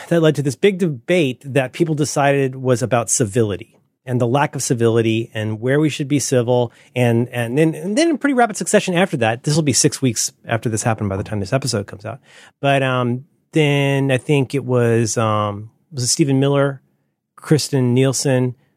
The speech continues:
uh, were both separately <laughs> basically chased out of, um, Mexican restaurants. And then the question became, like, is it, oh,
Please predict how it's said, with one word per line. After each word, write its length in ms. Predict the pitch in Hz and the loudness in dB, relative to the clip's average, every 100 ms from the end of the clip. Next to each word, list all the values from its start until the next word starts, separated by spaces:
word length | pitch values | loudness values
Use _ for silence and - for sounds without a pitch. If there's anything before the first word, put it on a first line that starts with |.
| _ _ | _ _
uh, 300 | 135 127 120 117 | -4 0 0 0
were 120 | 120 | -2
both 520 | - 135 135 - - | 0 2 0 -4 -8
separately 640 | - 143 - 147 - 196 - - _ _ | -2 0 0 -4 0 0 0 -4 _ _
<laughs> 280 | - - - | -20 -12 0
basically 300 | 147 - 135 | 2 2 -2
chased 360 | - 135 - | 0 -2 0
out 200 | 127 123 | 0 2
of, 320 | 117 113 104 120 | 0 -2 -4 0
um, 380 | 113 110 107 | 2 2 -2
Mexican 340 | 120 113 - 117 | -2 -2 -2 2
restaurants. 880 | 135 139 151 135 131 131 - - - _ _ _ - | 2 0 0 0 0 0 -4 -8 -12 _ _ _ -4
And 160 | 131 | 0
then 80 | 131 | 0
the 80 | 131 | 2
question 280 | 147 - 135 | 0 0 -4
became, 460 | 123 208 208 180 | -2 0 2 2
like, 340 | 147 135 120 - | 2 0 -2 -4
is 260 | 156 123 | -2 0
it, 140 | 143 | 0
oh, 120 | 139 | 0